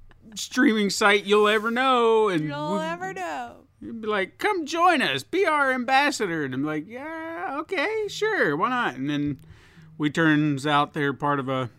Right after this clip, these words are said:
Speaker 1: sex ring or something, and then we're all
Speaker 2: That would be
Speaker 1: screwed.
Speaker 2: our luck.
Speaker 1: Yep.
Speaker 2: Our first offer would be like, and of course it would be this insert group name here.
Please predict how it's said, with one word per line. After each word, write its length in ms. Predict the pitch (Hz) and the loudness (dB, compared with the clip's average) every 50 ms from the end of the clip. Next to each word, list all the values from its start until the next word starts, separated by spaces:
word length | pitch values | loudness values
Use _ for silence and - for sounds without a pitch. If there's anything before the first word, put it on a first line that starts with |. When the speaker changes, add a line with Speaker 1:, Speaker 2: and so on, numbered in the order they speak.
| _ _ _ _ _ 233 | _ _ _ _ _ -20
Speaker 1:
sex 380 | 165 - - 175 156 131 - - | -16 -12 -8 -8 -8 -8 -6 -8
ring 420 | 151 135 135 135 131 131 127 117 113 _ - 156 | -6 -6 -4 -4 -4 -4 -6 -8 -14 _ -14 -14
or 80 | 151 | -14
something, 460 | 143 - 151 135 123 135 131 131 123 123 - | -8 -8 -8 -6 -6 -4 -6 -6 -6 -8 -12
and 120 | 139 127 | -10 -8
then 180 | 127 127 131 131 | -6 -6 -4 -4
we're 120 | 127 127 127 | -4 -4 -4
all 80 | 131 | -4
Speaker 2:
That 120 | 127 190 196 | -4 -4 -4
would 120 | 214 - 226 | -6 -6 -6
be 60 | 196 | -6
Speaker 1:
screwed. 40 | 160 147 | -6 -6
Speaker 2:
our 80 | 143 | -8
luck. 440 | 143 147 160 151 139 139 - - - - - | -8 -8 -6 -6 -8 -10 -14 -20 -20 -20 -16
Speaker 1:
Yep. 300 | - 180 165 160 - - - - - - - - - - - - - - - - - - - - _ - - | -10 -8 -8 -8 -10 -12 -20 -20 -20 -20 -20 -20 -20 -20 -20 -20 -20 -20 -20 -20 -20 -20 -20 -20 _ -4 -2
Speaker 2:
Our 140 | 226 214 214 | -2 -2 -2
first 360 | 220 196 185 180 - - - | 0 0 0 0 -2 -4 -4
offer 680 | 175 160 156 165 175 175 175 170 175 175 180 196 208 214 | -2 0 0 -2 -2 -4 -8 -8 -8 -10 -10 -12 -14 -16
would 140 | 196 185 165 | -18 -18 -16
be 140 | 165 165 160 | -16 -14 -10
like, 200 | 165 165 170 175 | -8 -8 -6 -2
and 220 | 202 208 220 233 240 | 2 4 6 6 6
of 160 | 262 254 240 | 6 2 4
course 480 | - 339 359 359 320 240 226 220 - - | 2 6 10 10 10 10 10 6 2 -4
it 120 | 214 190 175 | -6 -6 -6
would 160 | 180 190 185 | -6 -8 -8
be 180 | 196 196 190 185 | -8 -8 -8 -4
this 420 | 175 180 175 175 - - - - _ - - - | -4 -4 -4 -4 -6 -10 -10 -12 _ -20 -18 -10
insert 640 | - 175 185 175 165 - - 175 170 165 - - - | -8 -8 -8 -8 -10 -10 -8 -6 -6 -6 -8 -12 -16
group 340 | 160 170 175 165 160 - _ | -12 -10 -10 -10 -10 -12 _
name 300 | 151 156 156 156 156 156 | -14 -12 -12 -10 -10 -12
here. 380 | 170 147 147 156 160 151 240 | -14 -12 -10 -8 -2 -2 -2